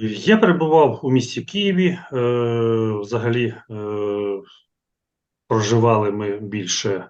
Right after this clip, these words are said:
е, уже і в Великій Димирці, моя сім'я, і в, е, місті Києві. Це залежало від того, де я, е, яка робота була.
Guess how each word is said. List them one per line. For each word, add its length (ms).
е, 120
уже 420
і 240
в 60
Великій 400
Димирці, 720
моя 260
сім'я, 680
і 220
в, 180
е, 220
місті 380
Києві. 420
Це 160
залежало 500
від 200
того, 260
де 220
я, 240
е, 200
яка 240
робота 420
була. 440